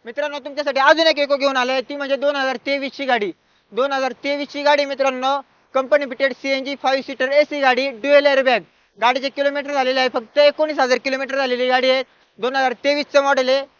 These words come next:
गाडी तुमच्यासाठी मित्रांनो देणार आहे सहा लाख नव्वद हजार रुपयामध्ये. फक्त सहा लाख नव्वद हजार रुपयामध्ये दोन हजार तेवीस ची इको, company fitted सीएनजी, ड्युअल एअरबॅग.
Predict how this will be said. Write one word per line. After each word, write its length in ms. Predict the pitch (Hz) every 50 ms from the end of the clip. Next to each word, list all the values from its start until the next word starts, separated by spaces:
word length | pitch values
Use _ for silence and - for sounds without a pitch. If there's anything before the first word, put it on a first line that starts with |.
| _ _ _ - 202
गाडी 240 | 233 247 269 285 294
तुमच्यासाठी 420 | 233 294 285 277 294 277 254 247
मित्रांनो 380 | 262 269 269 269 262 269 269 262
देणार 200 | 269 262 262 254
आहे 160 | 254 254 262
सहा 300 | 254 - 294 285 277 262
लाख 200 | 262 262 254 -
नव्वद 300 | 277 277 285 285 294 277
हजार 160 | 269 254 233
रुपयामध्ये. 420 | 233 233 233 233 240 233 220 202 170 _ _ _ _ -
फक्त 200 | 240 226 - 285
सहा 320 | 269 - 294 285 277 269 269
लाख 140 | 262 269 262 254
नव्वद 280 | 269 269 285 294 277
हजार 140 | 277 262 254
रुपयामध्ये 360 | 247 240 262 262 262 254 269
दोन 180 | 254 233 277 269
हजार 180 | 269 262 254
तेवीस 400 | 240 - - 277 277 269 269 262
ची 180 | - - 262 269
इको, 200 | 262 - 277 277
company 380 | 269 - 277 269 262 277 262 269
fitted 240 | 233 254 240 262 240
सीएनजी, 460 | - - 254 254 247 240 226 254 277
ड्युअल 380 | 247 247 254 262 285 285 262 254
एअरबॅग. 240 | 240 220 196 240